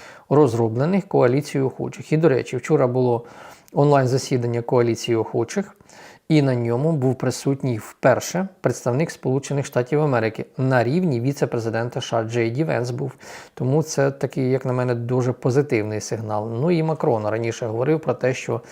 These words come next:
на думку Трампа, Штати стануть частиною гарантій безпеки для України, але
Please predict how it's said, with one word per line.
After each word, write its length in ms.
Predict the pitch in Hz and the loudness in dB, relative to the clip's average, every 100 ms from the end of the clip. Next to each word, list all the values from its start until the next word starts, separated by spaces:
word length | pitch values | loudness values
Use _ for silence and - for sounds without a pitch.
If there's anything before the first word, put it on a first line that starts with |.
| - - - - - | -20 -18 -18 -14 -2
на 240 | 139 151 | 2 4
думку 420 | 131 127 123 - 120 | 4 4 2 0 -2
Трампа, 420 | 135 175 180 175 | 2 2 2 0
Штати 380 | - 143 139 135 | 4 2 4 0
стануть 520 | - 135 120 113 - | 2 2 4 0 -2
частиною 640 | - 131 - 127 113 107 | 0 -2 0 -2 0 -2
гарантій 460 | 117 123 160 - 131 | 0 0 -2 -4 -4
безпеки 640 | 135 - - 135 - 131 | -4 -4 -2 -2 0 -2
для 200 | 113 120 | 0 2
України, 480 | 120 120 123 123 120 - | 2 0 -4 -2 -4 -2
але 380 | 120 107 107 | 0 0 -2